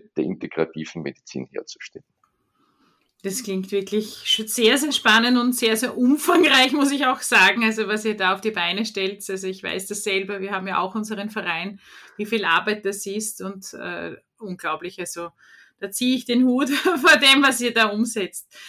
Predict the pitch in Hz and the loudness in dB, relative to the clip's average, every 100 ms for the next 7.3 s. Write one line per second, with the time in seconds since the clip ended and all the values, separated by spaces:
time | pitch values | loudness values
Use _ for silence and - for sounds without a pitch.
0 | - - - 262 302 302 233 254 - 269 | -18 -18 -6 4 8 8 6 -2 -2 -4
1 | - 254 - 240 226 202 269 233 - 196 | 0 -2 0 -2 0 0 -2 -4 0 0
2 | 269 277 214 254 226 233 214 180 - 208 | 2 4 4 2 0 0 0 -2 2 4
3 | 240 - - 220 214 - 262 247 254 - | 4 0 0 4 4 0 -4 -2 -4 -6
4 | 247 - 180 214 269 233 220 - 208 175 | -6 -2 -2 -4 -4 -4 -4 -6 -4 -2
5 | 208 247 220 233 220 - 220 - 214 233 | 0 -2 -2 -4 -6 -2 -2 0 -2 -2
6 | 220 220 214 202 240 226 - - 220 233 | -2 -2 -2 -6 -4 -6 -4 -2 -2 -2
7 | 233 247 311 | -4 -2 -4